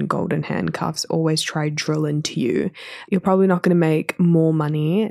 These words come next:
than you are right now. Everyone would kill for this job. You're probably not gonna have the same opportunities in the next company that you work in. Those are lies because,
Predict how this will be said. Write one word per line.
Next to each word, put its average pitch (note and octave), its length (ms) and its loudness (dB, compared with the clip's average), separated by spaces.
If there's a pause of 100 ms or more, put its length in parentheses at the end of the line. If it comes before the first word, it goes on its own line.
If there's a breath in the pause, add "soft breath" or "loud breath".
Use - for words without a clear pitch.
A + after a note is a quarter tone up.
than E3 200 2
you D#3 160 2
are D3+ 200 0
right D3 240 -2
now. - 360 0 (100)
Everyone E3+ 380 2
would D#3+ 160 -2
kill D#3+ 260 0
for D#3+ 140 -6
this D#3+ 200 0
job. D#3 460 -2 (260 loud breath)
You're E3+ 420 2
probably E3+ 280 2
not D#3+ 160 0
gonna E3 140 0
have D#3+ 220 0
the E3 100 2
same D#3 320 0
opportunities D#3+ 840 0
in D#3+ 140 0
the D#3+ 60 2
next D#3+ 260 0
company D#3 480 0
that D#3 160 -2
you E3 180 0
work - 320 0
in. - 220 -2 (340 loud breath)
Those G#3+ 480 4
are F#3 160 4
lies - 840 -2
because, E3+ 880 2